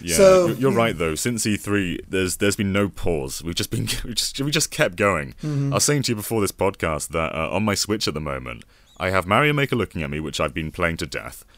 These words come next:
Speaker 1: I've also got Bloodstained, the Dragon Quest Builders demo, and, um, what else? And the Secret of Mana collection, that, just the Mana collection.
Speaker 2: Mm-hmm.
Speaker 1: Um, and I haven't touched any of them 'cause I just don't have the time to, and I really want to. <laughs> I really want to play all those games.
Speaker 2: Yeah,
Speaker 1: But
Speaker 2: exactly.
Speaker 1: Mario Maker just taking up all this time.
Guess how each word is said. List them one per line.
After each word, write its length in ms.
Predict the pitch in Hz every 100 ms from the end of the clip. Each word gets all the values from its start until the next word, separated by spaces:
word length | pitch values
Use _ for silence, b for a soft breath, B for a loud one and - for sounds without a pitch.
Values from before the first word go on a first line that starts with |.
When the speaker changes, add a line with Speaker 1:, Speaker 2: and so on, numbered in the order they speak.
| b -
Speaker 1:
I've 80 |
also 160 | 117 120
got 120 | 113
Bloodstained, 560 | 117 120 - 131 131 123
the 100 | -
Dragon 200 | 98 95
Quest 200 | 92 -
Builders 300 | 98 104 85
demo, 480 | 104 98 98 95 - b b b
and, 400 | 90 87 87 87
um, 300 | 90 85 82
what 100 | 87
else? 220 | 90 85 -
And 200 | 92 90
the 60 | 87
Secret 260 | 110 101
of 100 | 87
Mana 200 | 87 127
collection, 480 | - 76 65 - 69
that, 280 | 69 71 -
just 180 | - 80
the 60 | 80
Mana 220 | 82 82
collection. 520 | 78 65 60 67 65 b 139
Speaker 2:
Mm-hmm. 320 | 123 107 95
Speaker 1:
Um, 260 | 85 82 -
and 260 | 98 92 -
I 80 |
haven't 220 | 123 151 127
touched 280 | 135 110 -
any 200 | 135 170
of 120 | 98 -
them 320 | 65 82 92 _
'cause 80 | -
I 40 | 107
just 100 | 123
don't 80 | 131
have 80 |
the 80 | 127
time 280 | - 160 196
to, 260 | - 64 57 -
and 100 | 92
I 40 | 101
really 320 | 104 165 185
want 240 | 190 226 -
to. 160 | 180
<laughs> 280 | 131 135 -
I 40 | 180
really 120 | 190
want 120 | 180
to 40 | 170
play 80 | 170
all 120 | 202
those 220 | 139 92
games. 360 | 82 69 65 123
Speaker 2:
Yeah, 280 | 190 220
Speaker 1:
But 80 | 104
Speaker 2:
exactly. 360 | 107 104 95 107
Speaker 1:
Mario 220 | 113 117
Maker 180 | 107 107
just 180 | - -
taking 260 | 95 -
up 100 | 92
all 120 | 95 92
this 180 | 90
time. 380 | - 113 80 67